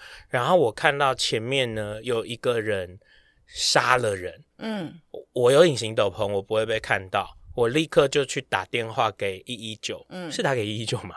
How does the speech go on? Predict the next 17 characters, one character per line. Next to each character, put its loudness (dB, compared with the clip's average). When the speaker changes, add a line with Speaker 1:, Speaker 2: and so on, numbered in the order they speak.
Speaker 1:
不 -2
确 6
定。 0
打 6
给 0
警 0
察。 -6
“警 -4
察， 0
警 -2
察 0
先 0
生， 2
这 0
里 0
有 2
人 -2